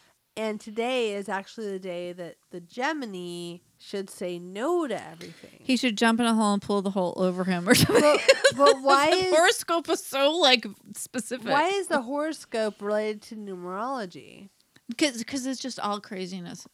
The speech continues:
Speaker 2: Trisha. And it's numerology, it's horoscope, it's palm reading, it's tea leaves, it's tarot cards.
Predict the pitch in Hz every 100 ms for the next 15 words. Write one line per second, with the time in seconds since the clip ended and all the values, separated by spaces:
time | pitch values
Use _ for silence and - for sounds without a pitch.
0 | _ - 190 185 - 208 208 202 196 -
1 | 202 220 226 208 196 185 196 190 - -
2 | - 196 196 - 180 - 185 - - 214
3 | 208 190 185 180 - 180 - - 208 190
4 | 180 - - - - 202 190 185 180 175
5 | 170